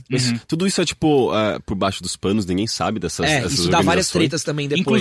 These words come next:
Speaker 2: Inclusive,
Speaker 1: Que louco.
Speaker 2: nem, nem a esposa do doutor Reed sabe que
Speaker 3: É.
Speaker 2: ele, que ele faz parte desse bagulho.
Speaker 3: E, e essa parte legal, daí desde que surge essa nova equipe de Vingadores mais urbana,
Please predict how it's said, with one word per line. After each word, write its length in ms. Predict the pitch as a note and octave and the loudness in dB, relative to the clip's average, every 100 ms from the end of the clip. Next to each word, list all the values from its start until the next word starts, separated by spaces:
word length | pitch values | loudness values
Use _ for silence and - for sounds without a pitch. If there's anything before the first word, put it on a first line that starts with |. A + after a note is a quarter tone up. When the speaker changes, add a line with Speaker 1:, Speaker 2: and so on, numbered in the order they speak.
| D3 | 4
Speaker 2:
Inclusive, 200 | F3 D3+ | 4 4
Speaker 1:
Que 60 | G2+ | 6
louco. 100 | A2+ | 6
Speaker 2:
nem, 260 | C3+ A3+ | 4 2
nem 160 | E3+ F#3+ | 0 0
a 40 | C#4 | 0
esposa 640 | - - - F3+ A3 G#3 | -4 -4 0 2 2 0
do 140 | E3+ | -2
doutor 360 | D3+ C#3+ - C3+ A#2 | -2 -4 -4 -6 -4
Reed 200 | C3 C#3+ | -4 -4
sabe 400 | - C3 C3 C3 | -2 -2 -2 -6
que 120 | - | -2
Speaker 3:
É. 160 | C#3 B2 | 0 0
Speaker 2:
ele, 500 | A2+ A2 A2 A2 G2 | 0 -2 -4 -6 -8
que 80 | - | -8
ele 120 | G#2 | -8
faz 180 | G#2 G#2+ | -6 -8
parte 240 | - G2 | -6 -8
desse 160 | G2 - | -8 -10
bagulho. 420 | G2 F2 D#2+ D#2 - _ _ | -10 -10 -14 -16 -20 _ _
Speaker 3:
E, 280 | C3+ B2 A#2+ - - | -8 -4 -4 -8 -4
e 80 | - | -2
essa 160 | - | 0
parte 240 | C4+ A#3+ G3+ | 0 0 0
legal, 260 | D#3+ E3+ | 0 2
daí 140 | D#3+ D#3 | 2 0
desde 160 | D#3+ - | 0 -2
que 80 | |
surge 260 | G3 - E3 | -4 -2 0
essa 180 | D3 D3 | 0 -2
nova 180 | D#3 G3+ | 0 0
equipe 240 | - E3 | -2 -6
de 100 | C#3 | -6
Vingadores 440 | C#3 C3+ C3 C3 | -4 -2 -2 -2
mais 180 | B2 B2+ | -4 -4
urbana, 480 | A#2+ A#2 C3+ B2+ G#2+ | -4 -2 -2 -2 -6